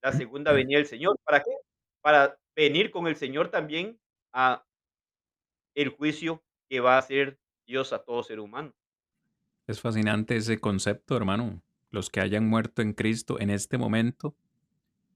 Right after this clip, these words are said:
Speaker 2: nos aventajan porque están más cerca del Señor de lo que podríamos estar quizás nosotros. Están en ese, en ese paraíso, en ese lugar de, de descanso. Están,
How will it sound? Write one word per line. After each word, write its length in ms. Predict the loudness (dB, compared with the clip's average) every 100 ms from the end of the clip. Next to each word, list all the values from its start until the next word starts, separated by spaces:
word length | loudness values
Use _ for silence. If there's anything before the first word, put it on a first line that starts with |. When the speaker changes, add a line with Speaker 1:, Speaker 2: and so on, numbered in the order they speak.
| _ -2
Speaker 2:
nos 260 | 2 2
aventajan 680 | 2 2 0 2 2 2 -4
porque 720 | -4 -6 -6 -6 -4 -6 -10 _ _ -14
están 240 | -4 0
más 180 | 2 2
cerca 380 | 0 -2 0 0
del 140 | 0
Señor 380 | -2 0 0 0
de 80 | 0
lo 120 | 0
que 120 | 0 -2
podríamos 600 | 0 2 2 2 2 0
estar 480 | -4 0 0 -2
quizás 360 | -6 -10 -8 -8
nosotros. 680 | -10 -6 -6 -6 -12 -18 -16
Están 280 | -10 -4 -2
en 100 | -2
ese, 460 | -2 -2 -2 -4 -12 _ _ _ _ _ _ -4
en 100 | -4
ese 720 | 0 2 2 2 -2 -8 -16 _ _ _ -2
paraíso, 600 | -2 2 2 2 0 0
en 80 | 0
ese 200 | -2 -2
lugar 360 | -2 0 0
de, 440 | 0 -2 -4 -8 -6
de 120 | -4
descanso. 760 | -2 -4 -2 0 0 -2 -6 -8 _ _ _ _ _ _ _
Están, 760 | -12 -2 0 2 0 0 -4